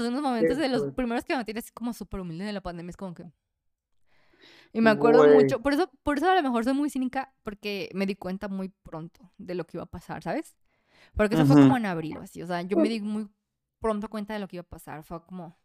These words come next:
Speaker 1: no me la creo, ¿sabes? O sea, por cómo, porque yo andaba en transporte público y así, entonces como que,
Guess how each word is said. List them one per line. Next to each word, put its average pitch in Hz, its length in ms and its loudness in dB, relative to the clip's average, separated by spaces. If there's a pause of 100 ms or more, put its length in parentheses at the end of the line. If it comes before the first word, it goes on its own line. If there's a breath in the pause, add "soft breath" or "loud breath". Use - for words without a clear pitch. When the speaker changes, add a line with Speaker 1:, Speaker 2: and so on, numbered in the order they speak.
(960)
Speaker 1:
no 214 200 -4
me 226 120 -2
la 185 100 -8
creo, 156 300 -10
¿sabes? 214 300 0
O 277 60 -2
sea, 214 380 -4 (680)
por 220 180 4
cómo, 226 560 2 (140)
porque 220 240 -2
yo 185 240 2
andaba 196 280 0
en 190 60 -4
transporte 160 380 -16
público 165 340 -12
y 165 40 -10
así, 175 180 -14
entonces 170 160 -14
como 170 300 -10
que, - 180 -20